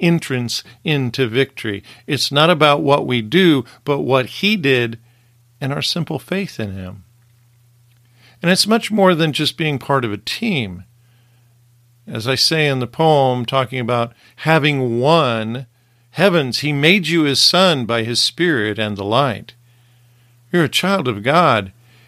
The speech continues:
and an heir of God and joint heir with Christ. Do you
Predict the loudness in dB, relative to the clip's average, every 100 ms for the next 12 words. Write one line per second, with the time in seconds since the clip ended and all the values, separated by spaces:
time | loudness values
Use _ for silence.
0 | _ -6 -2 0 2 0 -2 0 2 2
1 | 2 0 0 -2 -2 0 0 0 0 -2
2 | 2 2 2 0 0 2 2 0 -2 -4
3 | -2 -2 -4 -8 -10 -16 _ _ _ _
4 | _ _ _ _ _ -8 -2 2 2 2
5 | -2